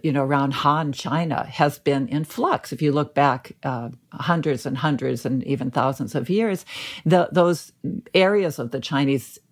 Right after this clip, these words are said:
empire, 'cause they really are an empire within Asia, have, have shifted. And China's interests have always been very much centered on, you know, they're Zhonghua, they're the Middle Kingdom. They're centered on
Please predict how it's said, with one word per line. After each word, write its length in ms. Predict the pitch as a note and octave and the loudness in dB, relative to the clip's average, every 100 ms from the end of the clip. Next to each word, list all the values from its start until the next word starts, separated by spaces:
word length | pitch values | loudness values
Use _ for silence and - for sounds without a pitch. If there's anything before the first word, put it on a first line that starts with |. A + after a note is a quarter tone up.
| - | -2
empire, 500 | D3+ D3 - - C3 | 0 2 -2 -4 -4
'cause 140 | - | -4
they 100 | C#3 | -4
really 240 | D3+ F3 B2 | -2 0 2
are 160 | C#3 | 2
an 140 | C#3+ - | 0 -2
empire 480 | C3+ A#2+ - C3+ B2+ | -4 -2 -4 -2 -4
within 480 | C#3 C#3+ C#3 - - | -2 -2 -2 -4 -4
Asia, 560 | C#3 C#3 C#3 - D3+ - _ - - - - - | -2 0 0 -2 -6 -8 _ -20 -20 -20 -20 -2
have, 380 | G3 F3 D#3 - | 4 4 2 -4
have 320 | E3 D#3 C#3+ - | 0 0 -2 -8
shifted. 800 | - - D#3+ - - - - A#2+ | -8 -4 -4 -6 -12 -10 -12 -4
And 400 | D#3+ D#3 D3 - _ _ _ | 0 0 -2 -8 _ _ _
China's 540 | - G#3 A3+ A#3 G3 - _ - | -8 0 2 2 0 -6 _ 2
interests 500 | A#3+ B3 G#3 D#3+ - | 2 4 0 0 -2
have 160 | E3 - | -6 0
always 460 | G3 A#3 B3+ F3 - _ - | 0 2 0 -2 -6 _ 2
been 440 | G#3 F#3+ C#3+ - - - - - | 4 4 -2 -6 -10 -20 -20 -20
very 380 | - - F3 G3 | -2 4 4 4
much 320 | F#3+ D#3 C#3+ | 2 2 0
centered 720 | - - - F3 D#3+ D3+ B2+ - | -6 -12 -4 -4 -2 -2 -4 0
on, 580 | D3+ C#3+ C#3 C#3 C3+ C#3+ _ | 2 4 4 2 -2 -6 _
you 100 | F3 | 0
know, 240 | D3+ A#2 - - - - | 0 -2 -6 -20 -8 -2
they're 120 | C#3+ | -2
Zhonghua, 560 | C3 A3+ G#3 B2 A2+ | 2 0 2 0 -2
they're 140 | - C#3 | -2 -2
the 80 | C3+ | 0
Middle 340 | C#3+ E3+ D3+ | 0 0 -2
Kingdom. 640 | - F3+ F#3 - - - - - - - _ | -4 -2 -2 -2 -6 -12 -16 -18 -18 -18 _
They're 300 | E3+ F3 - | 4 4 0
centered 600 | - - F#3 G#3+ G3 E3+ - | -12 -4 -2 -2 -2 -4 0
on 440 | D3+ D3 D3 C#3+ | 2 2 0 -2